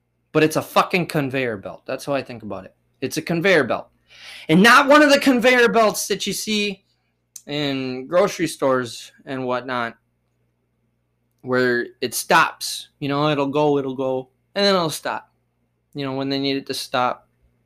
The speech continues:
it'll stop. No, not this conveyor belt.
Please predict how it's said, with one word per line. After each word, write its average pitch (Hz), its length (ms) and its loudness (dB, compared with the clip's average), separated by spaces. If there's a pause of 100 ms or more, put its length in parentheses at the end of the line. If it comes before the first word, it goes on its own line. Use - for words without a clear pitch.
(160)
it'll 127 160 -4
stop. - 400 -6 (1300)
No, 214 800 8 (2250)
not 123 500 -6
this 240 220 -2
conveyor 156 560 0
belt. 151 460 2